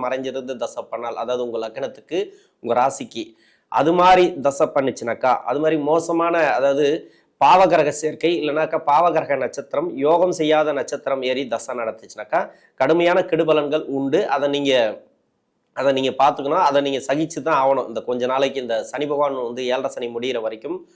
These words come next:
கொஞ்சம் நீங்க பார்த்து தான் ஆகணும். நிறைய பேருக்கு வந்து அந்த ப்ராப்ளம் இருக்கு. ஐம்பத்தஞ்சு வயசுக்கு மேல எழுபத்தி ரெண்டு வயசு வரைக்கும் புதன் தசை.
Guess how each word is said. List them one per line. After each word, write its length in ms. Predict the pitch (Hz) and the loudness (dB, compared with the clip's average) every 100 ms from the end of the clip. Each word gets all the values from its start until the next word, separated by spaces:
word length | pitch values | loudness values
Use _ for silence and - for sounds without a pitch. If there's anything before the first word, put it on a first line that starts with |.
| _ _ | _ _
கொஞ்சம் 200 | - 123 | -6 -4
நீங்க 140 | 113 113 | -4 -2
பார்த்து 300 | 117 127 - | -2 -2 0
தான் 160 | 135 | 0
ஆகணும். 180 | 113 101 | 0 -2
நிறைய 260 | 117 143 160 | 0 2 4
பேருக்கு 300 | 165 151 151 | 2 2 0
வந்து 100 | 151 | -2
அந்த 140 | 131 - | -2 -2
ப்ராப்ளம் 360 | 123 131 135 | 0 0 -2
இருக்கு. 460 | 117 117 - 101 - _ _ - | -4 -6 -8 -14 -14 _ _ -4
ஐம்பத்தஞ்சு 380 | 135 185 185 185 | 2 2 4 4
வயசுக்கு 440 | 151 156 156 147 131 | 4 2 0 -4 -2
மேல 400 | 123 123 120 - | 0 2 0 -2
எழுபத்தி 340 | 139 147 175 | -2 0 0
ரெண்டு 180 | 160 143 | 0 0
வயசு 200 | 127 127 | 0 -2
வரைக்கும் 300 | 123 117 156 | -6 -6 -6
புதன் 240 | 120 117 117 | -4 -4 -6
தசை. 280 | 110 104 | -8 -10